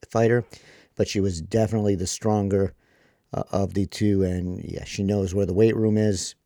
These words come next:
and that paid off for her. Um, Liang might have had some, some jitters because she gassed out, and that really cost her.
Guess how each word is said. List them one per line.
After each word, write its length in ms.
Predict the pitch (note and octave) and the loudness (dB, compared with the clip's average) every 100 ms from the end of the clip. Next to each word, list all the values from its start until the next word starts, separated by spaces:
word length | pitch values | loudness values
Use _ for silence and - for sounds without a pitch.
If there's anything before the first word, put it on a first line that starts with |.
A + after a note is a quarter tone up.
| - | -8
and 400 | F#2 F2+ F2 D2+ _ _ _ _ _ - | -6 -4 -6 -10 _ _ _ _ _ -4
that 200 | F#2 - | -2 0
paid 220 | F#2 F#2 | 0 4
off 200 | G2 G2 | 4 2
for 140 | - | -2
her. 300 | F2+ G2+ F#2 - - | 0 2 0 -4 -12
Um, 340 | - G2+ - _ - - | -10 -10 -12 _ -16 -2
Liang 520 | F2+ G#2 G2+ G2 - | 2 2 2 0 -2
might 400 | F2+ G2 A2 A2 | -4 0 4 6
have 100 | G#2+ | 4
had 360 | F#2 G#2+ G2+ F2+ - - - - _ _ - | 4 2 2 0 -10 -20 -20 -20 _ _ -20
some, 680 | - - A2 G#2 F#2+ F#2+ - | -12 -4 0 0 0 -4 -6
some 240 | E2 F#2 E2+ | -4 -4 0
jitters 560 | G2 B2 B2 A2 - - _ _ _ _ | 4 6 6 2 -4 -10 _ _ _ _
because 320 | - - G2 | -8 -2 -2
she 320 | - G2+ F#2+ F2 | -2 -2 -2 0
gassed 460 | G2 F#2 F#2+ - | 0 0 -4 -6
out, 360 | C2 F#2 G2 - _ - _ _ _ - | -6 -4 -6 -10 _ -20 _ _ _ -8
and 600 | F2+ F2 F2+ G2 E2 E2+ - _ _ _ _ _ _ _ _ | -4 -4 -6 -6 -8 -10 -18 _ _ _ _ _ _ _ _
that 200 | - F#2 | -8 -6
really 220 | F#2+ F#2+ F#2 | -2 -4 -4
cost 420 | - G2+ G2+ - | -2 0 0 2
her. 180 | G#2+ | 2